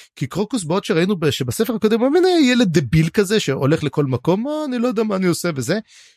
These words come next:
קרוקוס, יש לו שכל, והוא די התגבר, נראה לי, על ה-infatuation שהיה לו עם אפסלר, הוא כאילו,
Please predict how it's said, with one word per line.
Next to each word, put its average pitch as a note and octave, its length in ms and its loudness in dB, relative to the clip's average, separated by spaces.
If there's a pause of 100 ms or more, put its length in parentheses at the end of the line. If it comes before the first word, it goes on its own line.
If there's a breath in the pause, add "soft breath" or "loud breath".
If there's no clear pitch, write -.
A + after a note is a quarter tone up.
(120)
קרוקוס, - 600 -2 (260)
יש D3+ 180 0
לו D#3 60 -4
שכל, - 480 0 (520 soft breath)
והוא D3 460 -2
די F3 180 2
התגבר, G3+ 420 0
נראה C3 280 0
לי, C3 180 0
על C3 220 0
ה-infatuation D#3 1700 -2
שהיה C#3+ 260 0
לו D3 100 2
עם C#3+ 180 2
אפסלר, B2 580 -4
הוא D#3+ 120 -12
כאילו, G3+ 400 -2